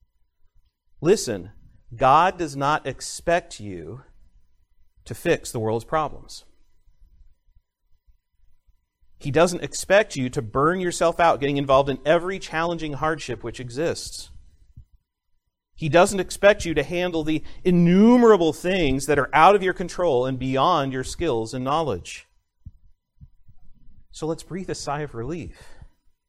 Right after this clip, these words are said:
God recognizes that there are limitations to what we can do. After all, He's created them for us. Frankly, trying to help everyone is a miserable way to live.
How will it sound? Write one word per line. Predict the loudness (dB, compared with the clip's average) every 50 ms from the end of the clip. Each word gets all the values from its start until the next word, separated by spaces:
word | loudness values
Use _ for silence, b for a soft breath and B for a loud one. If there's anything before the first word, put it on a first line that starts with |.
| _ _ _ _ _ _ _ _ _ _ _ _ _ _ _ _ 0 4
God | 6 6 8 6
recognizes | 4 2 4 4 4 4 2 -4 -6 -4 -4 -2 -2 -2 -4 -4 -6 -8 -10 -10
that | -4 0
there | 2 2 2
are | 2
limitations | 2 2 0 0 -2 -2 2 8 10 12 12 12 10 6 2 -2 -4 -6
to | -4
what | -4 -4 -4 -4
we | -6 -10
can | -10 -10 -10
do. | -8 -8 -6 -6 -2 0
After | 0 0 0 0 0 2
all, | 2 2 2
He's | 0 -2 -6 -8 -8
created | -10 -8 -8 -8 -6 -6 -6 -6 -4 -4 -6 -6 -6 -6
them | -6 -6 -6 -8 -10
for | -12 -12 -14 -14 -14
us. | -16 -16 -18 -18 -18 -18 -20 -20 _ -20 -20 _ _ _ _ _ _ _ _ _ _
Frankly, | -20 -6 -2 0 0 0 0 -2 -4 -4 -2 -2 -2 -4 -8 -10 -16 -20 -20 _ -20 -20 _ _ _ _ _ _ _ _
trying | -2 2 4 4 4 4 2
to | 0 2
help | 2 2 2 0 -2 0
everyone | 2 2 2 2 0 -2 -2 -2 -4 -6 -8 -8 -10 -12 -14 -14 -16 -20 _ _ _ _ _ _ _ _
is | -10 -8 -6 -4
a | -4 -4
miserable | -4 -4 -4 -4 -2 2 2 2 2 0 -2 -4 -2 -2 -4 -2
way | -2 -4 -4
to | -6 -8 -6
live. | -4 -4 -4 -4 -6 -10 -16 -20 _ _